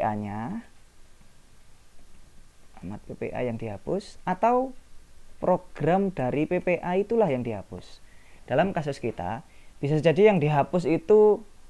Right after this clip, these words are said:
repository, eh, apa, alamat repository simple screen recorder tadi. Bisa juga yang dihapus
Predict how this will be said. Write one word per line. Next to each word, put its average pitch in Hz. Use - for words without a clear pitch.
repository, 160
eh, 131
apa, 180
alamat 147
repository 139
simple 135
screen 131
recorder 127
tadi. 123
Bisa 170
juga 196
yang 226
dihapus 160